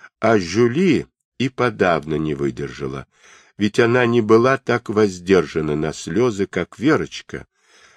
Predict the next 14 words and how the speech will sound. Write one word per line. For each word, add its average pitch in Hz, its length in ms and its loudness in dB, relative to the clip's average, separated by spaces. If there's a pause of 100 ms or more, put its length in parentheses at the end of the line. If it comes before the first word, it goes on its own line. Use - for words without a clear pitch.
(100)
да 98 200 2
и - 260 0
очень 175 440 0
ей 170 160 -2
трогательна 139 800 0
была 85 300 0
радость 73 680 -4 (300)
и 202 140 4
гордость, 98 840 2 (260)
что - 240 -2
она 92 160 4
делает 90 400 4
благородное 87 720 0
дело. 78 400 -4